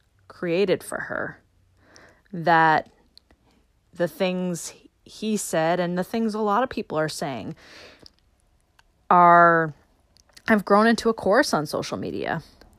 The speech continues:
of people attacking Jews and Jewish people. And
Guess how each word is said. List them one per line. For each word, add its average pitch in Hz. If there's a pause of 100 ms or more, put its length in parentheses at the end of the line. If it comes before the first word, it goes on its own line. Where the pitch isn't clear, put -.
(360)
of 170
people 185
attacking 180 (540)
Jews 175
and 170
Jewish 180
people. 165 (1300)
And 170